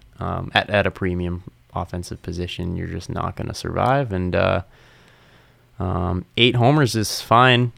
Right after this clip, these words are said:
in fifty-seven games, but seventy strikeouts isn't.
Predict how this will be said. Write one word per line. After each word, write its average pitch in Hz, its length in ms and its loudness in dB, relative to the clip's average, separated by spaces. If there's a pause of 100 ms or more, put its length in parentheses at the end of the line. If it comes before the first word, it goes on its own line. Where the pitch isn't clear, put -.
(120)
in 107 120 0
fifty-seven 98 600 0
games, 95 380 2
but 92 280 2
seventy 95 340 2
strikeouts 95 520 0
isn't. 98 260 0